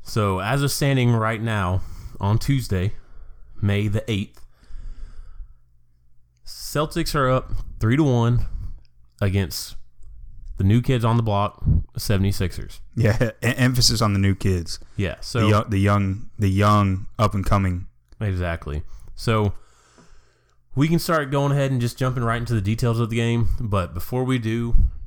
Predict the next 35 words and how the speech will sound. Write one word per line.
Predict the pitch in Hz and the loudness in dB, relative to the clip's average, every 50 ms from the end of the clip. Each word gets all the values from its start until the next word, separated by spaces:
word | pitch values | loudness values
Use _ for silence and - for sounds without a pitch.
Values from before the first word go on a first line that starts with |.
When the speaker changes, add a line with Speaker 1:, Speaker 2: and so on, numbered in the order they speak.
| - - - - - - - - - - - - | -12 -14 -14 -14 -16 -18 -20 -20 -20 -20 -14 -6
Speaker 1:
I | - 113 | -4 -2
also | 117 110 - | -2 -2 -2
kinda | - 123 117 110 | -2 -2 0 0
wanna | 107 104 98 95 92 90 - _ - | 0 -2 -2 -4 -4 -8 -10 _ -2
look | 110 110 95 | 0 0 0
at | 101 85 78 - - 117 101 | 0 -2 -4 -8 -10 -8 -2
big | 98 113 110 98 | 0 0 2 6
picture, | - 107 98 87 82 82 71 71 | 6 4 4 2 -4 -10 -12 -12
just | 78 87 87 85 - - - - - 104 98 | -10 -8 -8 -8 -8 -10 -12 -10 -10 -6 -4
what | 117 123 131 | -2 -2 -2
you | 135 131 | -2 -4
see | 120 - - 123 117 117 117 110 104 - - - - - - _ _ - | -6 -4 -2 0 0 0 2 2 2 2 2 0 -4 -14 -20 _ _ 0
overall. | 107 113 117 113 113 107 101 95 92 90 90 90 - - - - - - - - - - - - - - - - | 2 4 4 4 4 2 2 0 0 0 0 0 0 -2 -4 -8 -12 -12 -12 -12 -12 -12 -12 -12 -12 -10 -6 -4
I'll | 104 110 | -2 -2
kick | 113 - 123 117 - | -2 -2 -4 -2 -2
it | 107 | -2
off. | 95 90 85 90 92 - - - - - _ _ _ _ _ _ _ _ _ _ _ _ _ _ _ - - _ - | -2 -2 -2 -4 -6 -8 -10 -18 -20 -20 _ _ _ _ _ _ _ _ _ _ _ _ _ _ _ -20 -20 _ -10
The | - | -6
first | - - 147 151 147 - | -2 0 0 0 2 0
thing | 151 139 | 0 0
that | 127 110 98 87 | 0 -2 -2 -2
kick-, | - 131 113 - - - | -2 -4 -4 -4 -4 -2
that | 110 101 92 - - - - - - - - - | -2 0 -2 -2 -4 -8 -10 -10 -10 -10 -8 -4
popped | - - 113 107 104 - | -2 0 0 0 -2 0
out | 110 92 87 - | -2 -2 -2 0
to | - 98 | 0 2
me, | 98 92 92 92 87 - _ - | 2 2 2 0 -2 -4 _ -4
even | 113 110 101 95 95 95 | 0 0 2 2 0 0
game | 95 92 92 87 80 80 | 0 0 0 0 -2 -2
one, | 87 92 92 87 80 73 78 82 - - - - - - - - - - - - - - - | 0 0 0 0 0 0 0 0 0 0 -2 -6 -10 -10 -12 -12 -12 -10 -12 -10 -10 -6 -2
and | 98 95 92 - | -2 0 0 0
shout | - 113 110 110 | 0 0 2 2
out | 110 101 92 - | 2 0 -2 0
to, | - 110 104 92 87 | 0 2 2 2 2
uh, | 82 80 76 78 | 0 -2 0 2